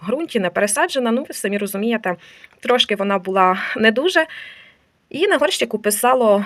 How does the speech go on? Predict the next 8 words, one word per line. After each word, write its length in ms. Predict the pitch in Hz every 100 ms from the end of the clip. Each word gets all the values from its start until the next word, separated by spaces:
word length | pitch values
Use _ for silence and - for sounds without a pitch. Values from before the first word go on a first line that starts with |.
| -
«Пірат 280 | 247 226 226
Пікоті 500 | 240 233 190 - 180 175
Оранж», 500 | - 185 240 - - - -
але, 460 | 196 202 233 320 330 -
е, 220 | 208 202 202
почала 380 | 240 254 247 220
я 220 | 202 190
показувати 840 | 190 202 196 185 180 - 180 175